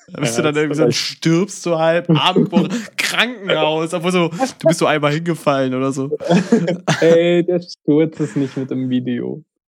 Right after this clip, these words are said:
Speaker 1: Ah, ja.
Speaker 2: Egal, ja, ich, äh, komm, weiter. Was sollst du
Speaker 1: Ja.
Speaker 2: sagen?
Speaker 1: Was, wo-, worüber haben wir denn geredet?
Speaker 2: Boah.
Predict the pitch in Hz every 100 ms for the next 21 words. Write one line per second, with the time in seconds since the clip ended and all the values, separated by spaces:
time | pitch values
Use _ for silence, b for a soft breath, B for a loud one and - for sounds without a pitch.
0 | _ _ b b b b b b - -
1 | - 127 123 123 120 120 120 _ _ _
2 | _ _ _ - 120 117 107 113 - 120
3 | - - 143 147 - 135 135 - 151 147
4 | - 139 185 - _ - 139 151 135 143
5 | 214 - - _ _ _ _ _ _ -
6 | 135 123 135 135 131 127 127 117 120 170
7 | 160 - _ _ _ _ _ - - -
8 | - 143 - 143 - - -